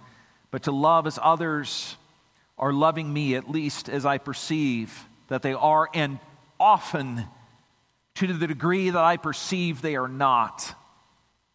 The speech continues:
Lord, transform us by your Spirit, that we would see that Jesus is one who has loved us with a love that is incomparable.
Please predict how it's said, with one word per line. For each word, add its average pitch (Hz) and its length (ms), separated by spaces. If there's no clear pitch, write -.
Lord, 180 300
transform 202 800
us - 360
by 139 140
your 139 160
Spirit, 139 680
that 170 140
we 202 120
would 190 180
see 196 320
that 160 180
Jesus 165 880
is 156 160
one 185 220
who 185 100
has 175 160
loved 180 380
us - 160
with 180 120
a 165 60
love 165 400
that 160 160
is 151 160
incomparable. 156 960